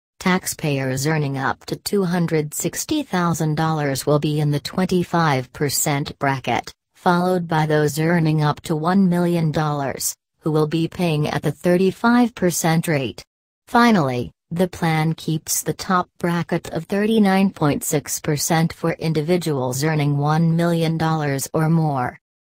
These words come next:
The measure also reduces the corporate tax rate from thirty-five percent, which is the highest rate in the world among industrialized nations, to twenty percent, the New York Post reported.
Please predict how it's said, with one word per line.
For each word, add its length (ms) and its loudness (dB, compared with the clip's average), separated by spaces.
The 120 6
measure 420 4
also 440 2
reduces 720 0
the 100 -2
corporate 600 -2
tax 420 -4
rate 280 -2
from 280 0
thirty-five 880 0
percent, 600 0
which 240 -2
is 100 -2
the 140 -2
highest 580 0
rate 380 0
in 120 0
the 120 2
world 480 -2
among 300 0
industrialized 1200 0
nations, 760 -4
to 120 0
twenty 400 0
percent, 680 -2
the 160 4
New 180 8
York 420 2
Post 360 -2
reported. 560 -2